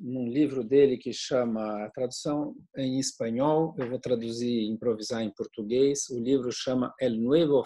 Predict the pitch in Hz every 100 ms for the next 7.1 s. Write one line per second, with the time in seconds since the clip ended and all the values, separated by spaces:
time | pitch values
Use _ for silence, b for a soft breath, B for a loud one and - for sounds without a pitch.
0 | - 123 123 131 - 156 160 131 127 -
1 | 165 165 107 - 127 120 117 104 - -
2 | 113 117 139 175 - - b b b b
3 | b 131 - 135 120 - 135 127 117 117
4 | 117 - 123 117 117 - - 170 120 104
5 | 113 127 151 - - - b b b b
6 | b _ _ - 147 123 120 117 113 110